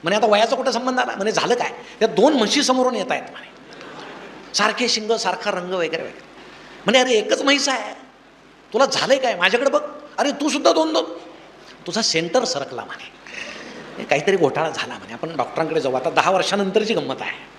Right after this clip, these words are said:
जातात डॉक्टरांकडे, बसतात, डॉक्टर समोर बसलेले, दोघे समोर बसतात. हा ओरडतो, "डॉक्टर, तुम्ही सुद्धा दोन दोन." म्हणे, "प्रॉब्लेम काय?" याचा मित्र सांगतो, "मागापासून याला काय झालं समजत नाही, प्रत्येक प्रतिमा दोन दिसते, दोघे समोर बसलेले."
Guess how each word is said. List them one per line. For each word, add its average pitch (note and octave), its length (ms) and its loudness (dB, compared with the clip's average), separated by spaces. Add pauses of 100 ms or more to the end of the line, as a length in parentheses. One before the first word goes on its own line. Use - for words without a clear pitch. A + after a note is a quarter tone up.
(920)
जातात B3+ 220 4
डॉक्टरांकडे, A#3+ 460 0
बसतात, A3+ 320 0 (920)
डॉक्टर D#3+ 200 2
समोर G3 240 2
बसलेले, G3 360 0
दोघे F3+ 220 2
समोर E3 220 -2
बसतात. - 280 -2 (140)
हा F#3 100 4
ओरडतो, G#3+ 340 4
"डॉक्टर, A#3+ 300 4
तुम्ही C#4 200 0
सुद्धा C#4 200 2
दोन D#4 200 4
दोन." E4 120 2 (1000)
म्हणे, G#3+ 140 4
"प्रॉब्लेम F3 360 0
काय?" - 420 -6
याचा C#3+ 180 -2
मित्र E3+ 220 0
सांगतो, F3 300 2
"मागापासून E3+ 400 0
याला F3 120 0
काय F3+ 120 2
झालं E3+ 160 0
समजत E3+ 320 0
नाही, F#3+ 120 -2
प्रत्येक - 400 0
प्रतिमा C#4 300 2
दोन D#4 200 4
दिसते, C4 300 0 (380)
दोघे - 200 4
समोर A#3+ 220 2
बसलेले." G#3+ 340 0